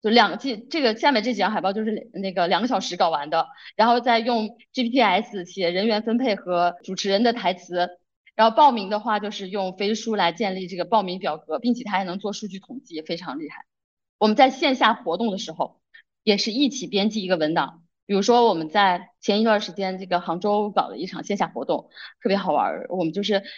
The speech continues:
基本上是五十个人一起在一个空间里边去写 prompt，我们就是用飞书文档，每个人在自己的这个文档，就是一篇文档下面，然后把自己的名字写上，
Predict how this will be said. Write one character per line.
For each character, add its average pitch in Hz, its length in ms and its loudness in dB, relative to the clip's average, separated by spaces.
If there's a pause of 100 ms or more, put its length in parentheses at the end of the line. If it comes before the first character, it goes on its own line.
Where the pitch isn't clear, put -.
基 269 100 -6
本 185 180 -4
上 185 200 -4
是 190 120 -10
五 175 180 -8
十 190 140 -4
个 220 100 4
人 196 240 -2
一 226 140 -2
起 - 280 -16
在 165 220 2
一 151 120 -6
个 160 200 0
空 196 240 -2
间 190 180 0
里 170 60 -4
边 135 220 -4
去 185 140 -6
写 - 200 -2
prompt， 160 460 2 (320)
我 196 120 4
们 180 100 0
就 233 80 4
是 240 120 0
用 226 140 4
飞 226 140 4
书 226 140 -4
文 190 180 0
档， 165 220 4
每 190 100 2
个 214 120 2
人 214 160 2
在 214 160 4
自 202 160 -6
己 185 80 -8
的 165 120 0
这 180 120 -6
个 180 100 -2
文 175 160 -2
档， 175 340 0
就 - 80 -14
是 190 220 -6
一 285 100 2
篇 202 260 4
文 165 120 -2
档 175 200 0
下 165 180 -4
面， 156 260 -6 (160)
然 180 140 2
后 175 40 0
把 175 120 2
自 202 120 -8
己 190 40 -10
的 175 100 -2
名 156 160 -4
字 190 100 -10
写 - 200 -10
上， 151 200 -8